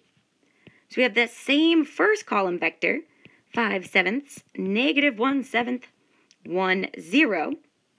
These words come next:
And we are dotting this with the second vector in the column space, negative one, two, one,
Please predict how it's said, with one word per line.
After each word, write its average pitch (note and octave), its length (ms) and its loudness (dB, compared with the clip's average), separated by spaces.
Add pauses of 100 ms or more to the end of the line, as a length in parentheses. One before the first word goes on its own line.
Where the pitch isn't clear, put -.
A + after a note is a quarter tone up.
(560)
And G#3+ 240 -2
we G3 120 -4
are A3 160 0
dotting G#3+ 420 -2
this G#3 180 -4
with G3+ 140 -6
the G3+ 120 -4
second E4 500 -2
vector A3 240 -2
in G3+ 120 -4
the F#3 80 -8
column E3+ 340 -6
space, - 540 -6 (540)
negative G3+ 500 -2
one, D4+ 520 0 (340)
two, F4 320 2 (1000)
one, G#3+ 500 -2